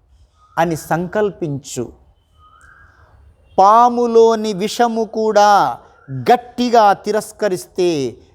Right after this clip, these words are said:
మీ పట్ల నిర్వీర్యమైపోతుంది. ఉత్తిష్ఠత, జాగ్రత్త. "నేను చెయ్యలేను" అని ఎన్నడూ అనవద్దు. ప్రతికూల భావనలు అస్సలు రాకూడదు.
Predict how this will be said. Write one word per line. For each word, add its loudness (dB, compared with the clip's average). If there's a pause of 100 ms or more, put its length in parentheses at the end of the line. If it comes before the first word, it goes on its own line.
(140)
మీ -2
పట్ల 2
నిర్వీర్యమైపోతుంది. -6 (1000)
ఉత్తిష్ఠత, 0 (140)
జాగ్రత్త. -2 (1120)
"నేను 0
చెయ్యలేను" 2 (220)
అని -10
ఎన్నడూ -6
అనవద్దు. -4 (1040)
ప్రతికూల 0
భావనలు 0 (180)
అస్సలు -4
రాకూడదు. -4